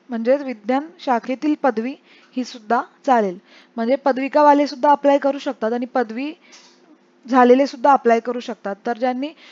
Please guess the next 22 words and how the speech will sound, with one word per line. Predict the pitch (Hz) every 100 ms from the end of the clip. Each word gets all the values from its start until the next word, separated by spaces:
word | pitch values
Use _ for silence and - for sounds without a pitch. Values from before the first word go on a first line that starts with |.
| _ -
ज्यांची | 233 233
पदविका | 277 269 254 262 277
झालेली | 277 269 285
आहे | 269 240 254 _ _ _
त्यांनी | 262 254 285
या | 277 254
पदाला | 254 254 269 277
नक्कीच | 269 240 302 302
apply | - 285 285
करा | 277 226 269 _ - _
आणि | 226 254
बाकी | 247 254 247 294
पदांना | 330 285 277 294
तुम्ही | 269 277
apply, | 262 - 240 370 - _ _ _ _ -
अ, | 220 214
म्हणजे | 226 233 247
तुमची | 262 247
पदवी | 277 254 226
जर | 269 302
झाली | 294 262
असेल | 302 233 214